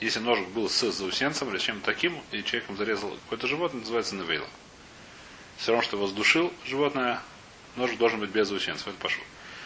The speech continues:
Что такое здесь некошерный ножик? Некошерный ножик здесь, это говорится, что он просто, он, э,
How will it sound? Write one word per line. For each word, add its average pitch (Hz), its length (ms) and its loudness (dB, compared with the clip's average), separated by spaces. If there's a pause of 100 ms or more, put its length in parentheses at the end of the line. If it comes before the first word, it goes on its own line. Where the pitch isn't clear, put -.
(160)
Что - 140 -6
такое 139 220 8
здесь 123 200 6
некошерный 120 600 6
ножик? 87 320 -2
Некошерный 135 540 2
ножик 160 240 2
здесь, 165 520 8 (1900)
это 120 200 2
говорится, 131 380 4
что 135 160 4
он 131 80 2
просто, 135 300 2
он, 127 160 2
э, 117 580 6